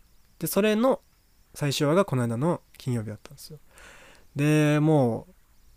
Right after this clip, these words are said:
その十一話も、なんだろう、派手なことはせずに、本当に古参ファンがうなる演出のオンパレードみたいな感じで、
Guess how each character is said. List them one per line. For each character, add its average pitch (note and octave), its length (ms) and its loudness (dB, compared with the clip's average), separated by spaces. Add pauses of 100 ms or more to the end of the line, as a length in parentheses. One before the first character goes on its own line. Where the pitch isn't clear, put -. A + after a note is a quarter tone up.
(240)
そ - 140 -8
の D#3+ 140 0
十 D3 180 2
一 F3 220 2
話 E3 100 8
も、 B2 320 0 (400)
な C3 100 -2
ん C#3 80 -2
だ A#2 80 -4
ろ - 80 -12
う、 - 100 -20 (240)
派 E3+ 200 2
手 A3 40 8
な F#3 140 4
こ C3 140 -4
と D#3 140 -2
は A#2 120 0
せ - 220 0
ず B2+ 160 -2
に、 A2 180 -10 (880)
本 D#3 200 -6
当 E3+ 100 -2
に E3 60 -2
古 D#3 180 -2
参 F#3 240 2
フ G3+ 120 0
ァ G3+ 100 8
ン F3+ 40 6
が B2 140 4
う B2 120 0
な D#3+ 140 4
る B2 120 0
演 B2+ 200 0
出 - 220 -4
の C#3 100 0
オ C#3+ 60 2
ン C3+ 60 -2
パ D3+ 120 0
レ C#3+ 60 4
ー - 20 4
ド A2+ 80 -2
み G#2+ 80 -10
た G2+ 80 -12
い A2+ 40 -10
な - 40 -14
感 G#2+ 140 -10
じ G#2 120 -8
で、 G2 200 -8